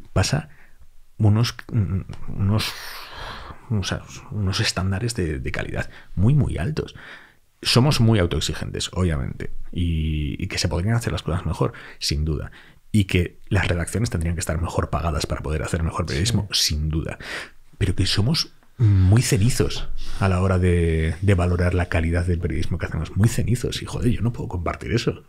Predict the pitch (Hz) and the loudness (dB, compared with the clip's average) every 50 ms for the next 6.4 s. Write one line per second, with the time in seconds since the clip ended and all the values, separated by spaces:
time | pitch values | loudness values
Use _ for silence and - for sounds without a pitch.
0 | - - 95 104 104 - - 92 - - 107 101 107 - - - - 90 - - | -4 -2 -2 -2 -2 -2 -4 -4 -2 0 0 0 0 -2 -4 -2 -2 -2 -2 0
1 | 87 95 117 117 - - - - - - - - - - - - - 117 117 120 | 0 0 0 0 0 -6 -10 -10 -12 -12 -14 -16 -18 -20 -18 -6 2 4 4 6
2 | - - - - 190 - - 135 127 113 101 95 92 90 92 90 87 82 - - | 6 4 2 2 2 0 2 2 2 2 4 4 4 4 4 2 0 0 -2 -6
3 | - - - - - - - - - - - - - 107 - - - - 80 - | -12 -18 -20 -20 -20 -20 -20 -12 -12 -10 -4 0 0 0 0 0 -2 -2 -2 -2
4 | - - - - - - 90 85 85 85 87 87 82 80 80 78 - - - 78 | -2 -4 -4 -6 -2 -2 0 2 2 2 2 0 0 -2 -2 -4 -4 -2 -2 -2
5 | 78 85 80 78 78 76 71 78 76 67 80 80 76 71 - - - - - - | -2 -2 -2 -2 -2 -2 -2 -2 -4 -4 -4 -4 -4 -4 -6 -4 -2 -2 -4 -2
6 | - 82 71 - - - - - | -4 -4 -4 -4 -4 -6 -6 -10